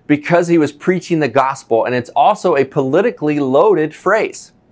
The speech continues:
that even from prison,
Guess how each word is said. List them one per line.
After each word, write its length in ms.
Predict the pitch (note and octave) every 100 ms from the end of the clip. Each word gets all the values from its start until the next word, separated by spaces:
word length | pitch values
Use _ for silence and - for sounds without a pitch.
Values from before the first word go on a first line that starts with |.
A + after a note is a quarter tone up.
| _ _ _
that 180 | D#3 D3+
even 460 | F#3+ A#3+ A#3+ C4+
from 520 | - - E3+ F3 D#3+ - -
prison, 580 | - D3+ C3+ G#2 F2+